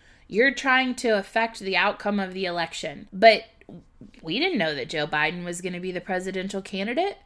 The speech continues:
Wouldn't that be something if I were a Democrat? I would want that have worked out, and,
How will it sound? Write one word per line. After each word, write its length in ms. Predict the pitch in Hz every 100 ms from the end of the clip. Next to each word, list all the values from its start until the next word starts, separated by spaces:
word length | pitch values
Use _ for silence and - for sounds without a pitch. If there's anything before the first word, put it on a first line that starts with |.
| _ 190
Wouldn't 440 | 196 214 285 -
that 260 | 208 247 -
be 160 | 247
something 540 | 262 - 208 220 269 240
if 180 | 196 -
I 300 | 170 190 226
were 220 | 233 214
a 100 | 190
Democrat? 640 | 180 175 208 233 254 285
I 180 | - 190
would 160 | 208 214
want 220 | 208 220
that 200 | 208 208
have 180 | 208 175
worked 340 | 180 202 -
out, 340 | 175 220 - - - -
and, 480 | 196 196 190 190